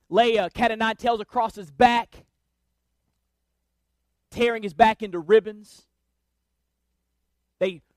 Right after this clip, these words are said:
thrust a crown of thorns on his brow. They pluck the beard from his face. They hit him with their fists. They make him carry a, a rough wooden beam to the top of a hill called Golgotha. And there on that hill, they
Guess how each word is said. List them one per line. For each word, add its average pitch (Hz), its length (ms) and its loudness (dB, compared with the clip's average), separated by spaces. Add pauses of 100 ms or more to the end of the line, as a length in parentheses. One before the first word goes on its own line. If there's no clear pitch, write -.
(240)
thrust 247 380 0
a 196 40 -10
crown 247 320 -2
of 196 80 -4
thorns 254 440 -2
on 226 120 -4
his 170 140 -14
brow. 240 500 2
They 208 220 -2 (240)
pluck 262 300 0
the 208 100 -6
beard 240 440 -8
from 240 220 -8
his 220 160 -10
face. 247 460 -6
They 226 200 -6
hit 277 300 -6
him 254 140 -6
with 254 160 -6
their 226 160 0
fists. - 540 -8
They 233 200 -6 (360)
make 285 260 2
him 240 200 -8
carry 269 540 4 (240)
a, 190 100 -2
a 190 300 -6
rough 240 380 2
wooden 247 320 -8
beam 262 280 -8
to 196 60 -20
the 190 100 -12
top 254 260 -2
of 190 120 -14
a 190 60 -4
hill 254 240 -4
called 214 340 -6
Golgotha. 156 720 -8 (1300)
And 208 120 -6
there 277 260 8
on 269 300 2
that 269 220 6
hill, 262 340 -4
they 240 240 -2